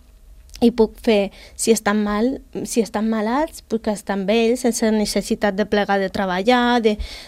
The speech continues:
de ara no puc a-, estar amb ells, demano un altre que els cuidi. Llavors això ens,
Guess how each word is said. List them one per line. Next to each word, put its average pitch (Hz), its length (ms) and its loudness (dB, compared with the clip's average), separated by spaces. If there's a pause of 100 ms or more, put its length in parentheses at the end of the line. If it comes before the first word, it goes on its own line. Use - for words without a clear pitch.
(120)
de 226 160 8
ara 220 240 6
no 220 100 4
puc 220 300 2
a-, 208 140 0 (100)
estar 214 320 0
amb 202 160 0
ells, 247 400 2 (300)
demano 226 420 6
un 226 80 6
altre 214 320 2
que 214 80 0
els 202 120 -4
cuidi. 247 420 4
Llavors 220 340 -2
això 262 300 0 (420)
ens, 233 320 0